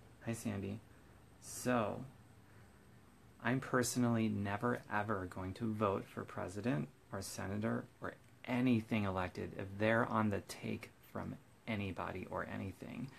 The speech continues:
If it means I write a name in the ballot box because nobody on the ballot box is free of corruption, so be it. So the floodwaters in Houston, Texas. The extreme of that flood,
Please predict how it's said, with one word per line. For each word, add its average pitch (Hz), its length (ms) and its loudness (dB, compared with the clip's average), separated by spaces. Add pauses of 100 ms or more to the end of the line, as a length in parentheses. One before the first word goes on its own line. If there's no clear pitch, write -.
(240)
If 104 140 -4
it 110 100 0
means 120 320 4
I 101 80 4
write 101 300 0
a 98 100 -4
name 101 340 0
in 123 180 2
the 127 60 4
ballot 123 320 2
box 143 260 0
because 90 280 -4
nobody 104 300 2
on 110 80 4
the 113 80 2
ballot 113 320 2
box 123 280 0
is - 140 -6
free 110 400 -2
of 110 300 -2 (580)
corruption, 143 720 0 (180)
so - 320 -4
be 95 180 -4
it. - 140 -10 (840)
So - 180 2
the 127 80 0
floodwaters 131 800 4
in 110 100 2
Houston, 110 380 0
Texas. - 600 -8 (1120)
The 131 140 8
extreme 120 580 4
of 135 140 4
that 123 180 4
flood, 104 480 -2